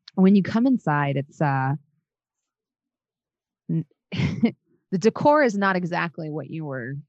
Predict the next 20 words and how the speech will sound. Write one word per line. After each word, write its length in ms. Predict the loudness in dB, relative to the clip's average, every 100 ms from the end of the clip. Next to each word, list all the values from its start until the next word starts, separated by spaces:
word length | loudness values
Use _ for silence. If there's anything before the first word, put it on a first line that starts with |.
| _
expecting. 680 | -20 -14 -12 -12 -14 -14 -18 _ _ _ _ _ _ _ _ _ _ _ _ _ -4
Um, 600 | -2 -2 -4 -10 -14 -18 _ _ _ _ _
a 80 | 2
lot 240 | 4 4
of 80 | 4
it 80 | 0
is 140 | 0
very 380 | 0 0 0 -2
dated. 540 | -4 -4 -4 -4 -8 -12 _ _ _ _ _ _ _ _ _ _ _ _ _ _ _ _ _ _ _ _ _ _ _ _ _
And, 360 | -2 0 0 0
uh, 380 | 0 0 0 -2 -6
she, 720 | -10 -2 2 4 4 2 0 -2 _ _ _ _ _ _ _ _ _ _ _ _ _ _ _ _
you 80 | -2
see, 200 | 2 4
you 100 | 6
notice 280 | 8 8 6
that, 100 | 4
like, 180 | 0 0
the, 300 | 0 0 0
the, 400 | -2 -2 -2 -4